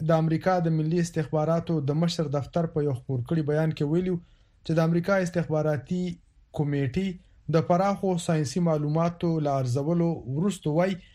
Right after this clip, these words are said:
چې کرونا وایرس د انسان په لاس نه دی جوړ شوی او نه هم پکې کوم جینیټک بدلون راوستل شوی دی. په امریکا کې رپورټونه وایي د کرونا وایرس د لاسه په کورونو کې د ناستې له امله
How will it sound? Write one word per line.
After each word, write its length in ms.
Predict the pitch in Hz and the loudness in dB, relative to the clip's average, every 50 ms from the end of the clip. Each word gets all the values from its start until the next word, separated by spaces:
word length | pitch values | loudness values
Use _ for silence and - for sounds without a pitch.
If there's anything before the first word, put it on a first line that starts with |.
| - _ - - | -20 _ -20 -8
چې 180 | - 165 147 120 | -4 -4 -2 -2
کرونا 300 | - 156 156 156 156 156 | -2 -2 0 0 0 0
وایرس 380 | 151 160 170 180 185 180 180 170 | 2 2 0 0 0 -2 -4 -4
د 60 | - 156 | -4 -4
انسان 400 | 151 147 143 - 170 170 170 165 | -4 -2 -2 0 0 0 0 0
په 120 | 170 165 | 0 0
لاس 260 | 160 165 165 160 160 - - | 0 0 0 0 -2 -2 -2
نه 60 | 185 | 0
دی 120 | 170 156 135 123 | 2 2 2 0
جوړ 120 | 131 127 | -2 -2
شوی 300 | 117 - - 139 135 131 120 - - _ _ - - | -2 -4 -4 -4 -4 -4 -6 -8 -12 _ _ -8 -2
او 80 | 160 175 185 | 0 2 4
نه 120 | 202 233 233 | 4 2 2
هم 120 | 240 233 208 | 2 0 -2
پکې 220 | 208 202 175 180 170 - | -2 -4 -4 -4 -2 0
کوم 140 | 180 170 165 156 139 135 | 0 0 0 -2 0 0
جینیټک 360 | 165 185 185 180 170 170 160 131 139 143 | 0 0 2 0 0 0 -2 -2 0 -2
بدلون 280 | 156 147 143 151 165 156 | -2 0 0 0 0 0
راوستل 460 | 143 139 139 135 135 120 - - 135 127 | 2 0 0 0 -2 -2 -2 -2 -2 -2
شوی 280 | - - 147 135 135 131 | -2 -2 -2 -2 0 0
دی. 140 | 135 135 117 - - _ _ _ _ _ _ | -2 -2 -4 -6 -10 _ _ _ _ _ _
په 40 | 180 | 0
امریکا 340 | 180 185 190 202 185 214 214 208 | 2 2 0 0 2 2 2 2
کې 180 | 208 208 185 | 0 0 -2
رپورټونه 400 | 185 175 190 180 175 196 196 196 190 | -2 -2 -2 -2 -2 0 0 0 2
وایي 140 | 190 190 185 | 2 2 2
د 140 | 170 170 165 - | 0 -2 -2 -2
کرونا 280 | 170 165 170 170 165 156 160 | 0 0 2 2 2 2 2
وایرس 260 | 165 165 165 160 156 - | 2 2 2 0 -2 -2
د 140 | - 156 156 | -2 0 0
لاسه 280 | 165 165 165 - 170 156 | 0 0 0 0 -2 -2
په 180 | - - - 143 120 - | -2 -2 -4 -4 -2 -2
کورونو 320 | 151 147 156 170 175 170 165 | -2 0 2 2 2 2 0
کې 160 | - 170 160 156 135 131 | 0 -2 -2 0 0 -2
د 20 | 143 143 160 | 0 2 2
ناستې 300 | 185 185 180 175 - 156 135 | 2 2 0 0 -2 -2 0
له 60 | 135 135 131 | 0 0 0
امله 240 | 131 135 131 131 123 | 0 0 0 0 -2